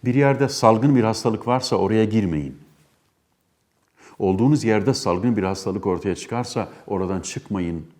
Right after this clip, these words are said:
emri yine Peygamberimiz sallallahu aleyhi ve selleme aittir.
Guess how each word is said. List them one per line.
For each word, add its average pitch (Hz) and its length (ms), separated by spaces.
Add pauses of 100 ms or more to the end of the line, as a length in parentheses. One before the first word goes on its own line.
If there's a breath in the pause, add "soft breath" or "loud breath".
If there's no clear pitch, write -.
(1200 soft breath)
emri 85 680
yine 92 280
Peygamberimiz 82 760
sallallahu 80 340
aleyhi 78 180
ve 73 40
selleme 76 380
aittir. 69 560